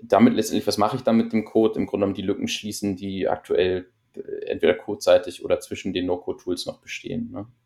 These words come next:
Ähm, was hauptsächlich Datentransformation und Verbindung von verschiedenen A P Is angeht.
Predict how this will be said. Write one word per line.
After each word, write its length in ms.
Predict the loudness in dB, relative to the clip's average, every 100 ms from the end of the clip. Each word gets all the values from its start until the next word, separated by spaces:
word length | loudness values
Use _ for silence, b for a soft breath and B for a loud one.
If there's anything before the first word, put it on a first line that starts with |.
| _ -6
Ähm, 340 | -2 -2 -4 -12 _
was 160 | -6 -2
hauptsächlich 560 | -2 -2 -8 -12 -8 2
Datentransformation 840 | 2 2 -6 -10 -8 -8 -4 -4
und 140 | -4 -6
Verbindung 420 | -8 -4 -4 -6
von 160 | -10
verschiedenen 400 | -12 -8 -6 -6
A 80 | -8
P 140 | -10 -8 -6
Is 220 | -8 -12
angeht. 300 | -12 -8 -10